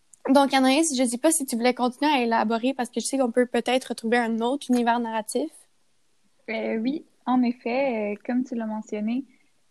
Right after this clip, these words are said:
Speaker 2: euh, l'univers, euh, narratif prédominant, c'est l'univers psychologique, mais un second univers serait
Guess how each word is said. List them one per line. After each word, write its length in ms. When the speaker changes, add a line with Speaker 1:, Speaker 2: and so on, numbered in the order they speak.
Speaker 2:
euh, 160
l'univers, 540
euh, 260
narratif 560
prédominant, 640
c'est 260
l'univers 420
psychologique, 640
mais 380
un 240
second 600
univers 640
serait 480